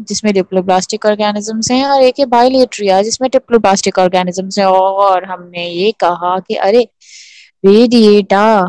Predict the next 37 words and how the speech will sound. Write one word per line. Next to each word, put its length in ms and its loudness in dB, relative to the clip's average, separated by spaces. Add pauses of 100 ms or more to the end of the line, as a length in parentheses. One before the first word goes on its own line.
(160)
बाइलेटरिया, 1000 0
ये 200 4
तो 120 -2
हमने 300 0
सुने 280 0
सुने 220 -4
से 140 -2
words 420 2
हैं। 240 -14 (120)
फिर 80 4
एकदम 260 0
से 160 -4
याद 200 -2
आया, 180 0
अच्छा 560 -2
ये 160 4
रेडिएटा 600 2
division 460 -2
वो 180 0
division 420 -2
होगी 240 -8
जिसमें 300 -6
सारे 500 0
के 140 -12
सारे 260 0
वो 160 0
ऑर्गेनिजम्स 640 0
होंगे 200 -6
जहां 260 -4 (100)
पर 160 4 (520)
हमें 280 2
रेडियली 460 4
symmetrical, 760 -2
radial 580 2
symmetry 520 -2
मिलती 420 -6
है। 340 0